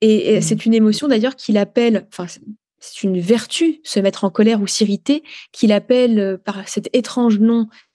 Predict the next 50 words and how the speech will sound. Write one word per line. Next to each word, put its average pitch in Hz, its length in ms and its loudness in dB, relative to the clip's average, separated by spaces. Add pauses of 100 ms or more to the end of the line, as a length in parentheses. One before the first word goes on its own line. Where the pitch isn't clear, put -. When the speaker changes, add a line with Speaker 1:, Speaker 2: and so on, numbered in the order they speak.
(320)
Speaker 1:
euh, - 120 -2
qu'est 208 180 0
la 190 100 2
douceur. 262 460 0 (120)
Il 190 160 -2
dit 220 180 -4
que 202 180 -4
seuls, 220 440 0
euh, 185 280 -6
les 190 180 -2
doux, 233 320 -4
la 180 140 2
douceur 220 680 -2 (340)
nous 208 260 2
aide 214 100 2
à 202 60 2
nous 196 100 0
mettre 202 240 -2
en 185 60 -6
colère. 254 440 0 (400)
Ce - 120 -12
que 233 80 4
moi 233 160 4
j'interprète 214 480 -2
comme 202 180 -2
le 190 80 -2
fait - 220 -2
qu'en 208 160 -2
effet, 196 280 0
il 247 80 4
faut 226 140 -2
être 220 300 0
doux 226 200 -2
ou 208 40 2
sensible 214 720 0
à 190 80 -6
toutes 214 180 -6
ces - 160 0
valeurs 208 500 2 (480)
et 190 220 2
à 180 80 -2
son 196 320 -4
image 208 400 2
et 185 40 -4
à 180 40 -6
sa, 180 380 -12 (520)
la 185 100 -6
conception 220 680 0
de, 185 280 -2
de, - 360 -10